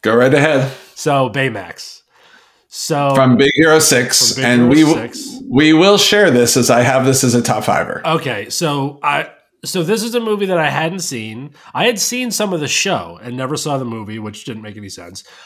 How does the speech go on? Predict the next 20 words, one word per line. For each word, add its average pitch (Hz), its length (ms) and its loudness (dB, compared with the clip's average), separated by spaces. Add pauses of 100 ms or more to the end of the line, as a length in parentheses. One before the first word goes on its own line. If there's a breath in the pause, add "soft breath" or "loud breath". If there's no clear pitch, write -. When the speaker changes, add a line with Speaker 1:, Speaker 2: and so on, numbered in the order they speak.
(120 loud breath)
Speaker 2:
I - 80 -4
Speaker 1:
No. 208 140 2
Speaker 2:
kinda 247 160 2
was 240 140 -2
saving 196 300 -4
this 180 140 -4
with 180 140 -8
my 170 140 -4
kids. 143 260 -6
I 139 60 -6
think 202 160 -10
we've 214 120 -8
talked 156 220 -4
about 143 160 -6
this 143 140 -10
before. 117 560 -10
A 139 60 -10
little 170 280 -4
too 185 200 -4
Speaker 1:
Yeah. 127 100 2